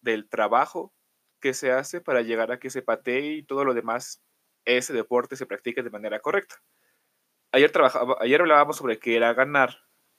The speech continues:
Y, bueno, en el episodio anterior, que fue para fines prácticos del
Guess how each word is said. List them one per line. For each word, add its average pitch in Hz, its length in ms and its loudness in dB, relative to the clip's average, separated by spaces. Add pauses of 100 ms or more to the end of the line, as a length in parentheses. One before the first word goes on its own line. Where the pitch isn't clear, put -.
(1000)
Y, 113 200 -2
bueno, 110 320 -2 (320)
en 120 100 -4
el 120 60 2
episodio 135 240 0
anterior, 131 480 2 (180)
que 98 100 -10
fue 107 400 -6 (300)
para 113 180 2
fines 127 260 -2
prácticos 117 720 2
del 110 460 -2